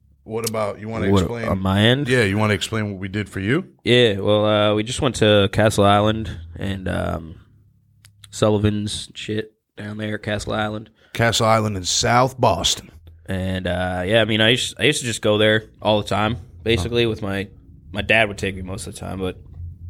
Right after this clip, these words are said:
Speaker 2: it'd be, like, with my brothers, mom and dad and shit sometimes.
Speaker 1: That's cool.
Speaker 2: But, yeah, we just go around, walk around, fucking watch the planes take off and all that shit, and, like, just a super fun thing that, like,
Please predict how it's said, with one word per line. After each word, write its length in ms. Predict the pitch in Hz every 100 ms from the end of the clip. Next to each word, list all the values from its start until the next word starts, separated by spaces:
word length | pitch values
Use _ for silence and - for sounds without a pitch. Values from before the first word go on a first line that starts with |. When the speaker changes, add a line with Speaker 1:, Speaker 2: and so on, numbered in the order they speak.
| - -
Speaker 2:
it'd 80 |
be, 120 | 120 110
like, 120 | 92
with 80 | 101
my 80 | 92
brothers, 500 | 95 90 95 92 - -
mom 300 | 82 80 90
and 100 | 95
dad 180 | 87 92
and 80 | 95
shit 260 | 98 98 -
sometimes. 500 | 95 101 101 104 - - -
Speaker 1:
That's 140 | -
cool. 240 | - 92 110 - - -
Speaker 2:
But, 140 | 113 113
yeah, 160 | 117
we 100 | 117
just 160 | 143 143
go 140 | 120
around, 420 | 107 104 104 107 110
walk 240 | 107 107
around, 340 | 107 107 110
fucking 460 | 107 104 110 104 104
watch 220 | 107 101
the 60 | -
planes 340 | - 117 113
take 240 | - 113 113
off 400 | 110 110 110 -
and 80 | 104
all 120 | 104
that 160 | 104 101
shit, 380 | - 107 107 95
and, 200 | 95 95 92
like, 280 | 87 92 90 - - _ -
just 180 | 120 127
a 140 | 120
super 300 | 104 123 107
fun 260 | - 107 104
thing 240 | 104 107
that, 120 | 101 98
like, 240 | 95